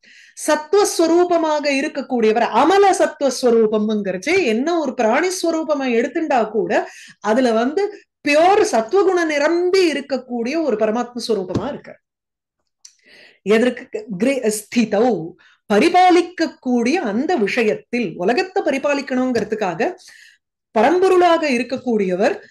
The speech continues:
ஒரு மூர்த்தி, சத்துவமூர்த்தி, சத்துவப்பிரதானமாக இருக்கக்கூடிய ஒரு மூர்த்தியை எடுத்துக்கிறார். அந்த ஃபார்ம் அது யஜ்ஞவராக மூர்த்தி. Which is அந்த, அந்த அவர் எடுத்துட்டு இருக்கிற அந்த மூர்த்தி என்ன?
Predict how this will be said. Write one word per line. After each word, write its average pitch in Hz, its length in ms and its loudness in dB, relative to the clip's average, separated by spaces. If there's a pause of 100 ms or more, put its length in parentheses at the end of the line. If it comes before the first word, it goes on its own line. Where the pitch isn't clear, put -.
(220)
ஒரு 320 580 2
மூர்த்தி, 269 840 0
சத்துவமூர்த்தி, 277 760 -2
சத்துவப்பிரதானமாக 302 960 0
இருக்கக்கூடிய 233 840 -4
ஒரு 240 200 0
மூர்த்தியை 269 560 -2
எடுத்துக்கிறார். 220 520 -2 (520)
அந்த 247 280 2
ஃபார்ம் 247 420 2
அது 320 460 0
யஜ்ஞவராக 226 680 -2
மூர்த்தி. 196 480 -6 (400)
Which 269 300 0
is 427 380 4 (140)
அந்த, 233 400 2
அந்த 196 280 0
அவர் 190 220 0
எடுத்துட்டு 403 560 2
இருக்கிற 359 320 0
அந்த 285 220 -2
மூர்த்தி 302 380 -2
என்ன? 247 480 0